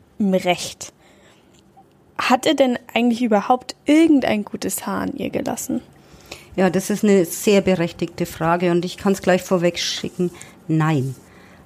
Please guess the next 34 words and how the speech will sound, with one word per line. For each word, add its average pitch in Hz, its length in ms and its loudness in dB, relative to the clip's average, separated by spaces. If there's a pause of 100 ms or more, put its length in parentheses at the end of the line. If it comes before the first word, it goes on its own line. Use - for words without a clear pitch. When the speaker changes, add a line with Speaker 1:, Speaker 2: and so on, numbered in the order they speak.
(120)
Speaker 2:
Also 175 320 2
in 185 300 0
der 175 180 2
Hauptverhandlung, 165 720 -2
als - 180 -6
er 190 180 2 (300)
als 170 240 0
Mörder 240 400 4
vor 240 240 -2
Gericht 196 400 -2
sitzt, - 380 -14 (260)
fällt 196 280 0
von 208 180 2
Anfang 233 440 0
an 190 200 2
auf, 160 480 -2 (400)
dass 180 220 0
er 208 200 4
die 262 140 0
Schuld, 233 460 0
und 185 180 -2
zwar - 280 -2
einfach 196 420 -2
für - 240 -4 (160)
alles, 220 840 2
also 196 300 -2 (440)
den 202 180 4
hat 233 220 0
die 226 100 -2
Fliege 262 560 2
an 208 140 -2
der 208 120 -2
Wand 208 200 -2
gestört. 147 500 -8